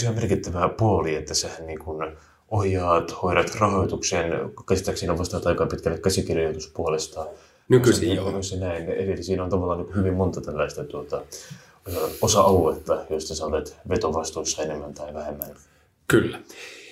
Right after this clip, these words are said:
Speaker 2: Se ei ole siis itseistarkoitus,
Speaker 1: Mm.
Speaker 2: mutta se on käytännön syistä, koska, ähm, sit silleen a-, a-, paradoksisesti tulee niinku sanottu, että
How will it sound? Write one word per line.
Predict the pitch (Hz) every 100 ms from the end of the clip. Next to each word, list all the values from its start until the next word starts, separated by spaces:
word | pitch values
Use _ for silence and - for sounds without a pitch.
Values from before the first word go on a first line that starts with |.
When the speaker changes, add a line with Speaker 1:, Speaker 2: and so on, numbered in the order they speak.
| -
Speaker 2:
Se | - 143
ei | 147
ole | 139 123
siis | - 113
itseistarkoitus, | 127 123 92 80 - - - - - -
Speaker 1:
Mm. | 110 95 -
Speaker 2:
mutta | 113 104 95 -
se | - 98
on | 98
käytännön | 131 127 117 87 87
syistä, | - 92 92 - 90 -
koska, | 95 90 - 85 - - _ _ _ _ _ - -
ähm, | 95 92 85 85 - - - - - - 127 - - - _ -
sit | - 95 -
silleen | 98 90 92
a-, | 117 113
a-, | - - - - - - - - - _ -
paradoksisesti | 104 98 - - 101 -
tulee | - 90 87
niinku | 85 85
sanottu, | - 95 85 -
että | 82 -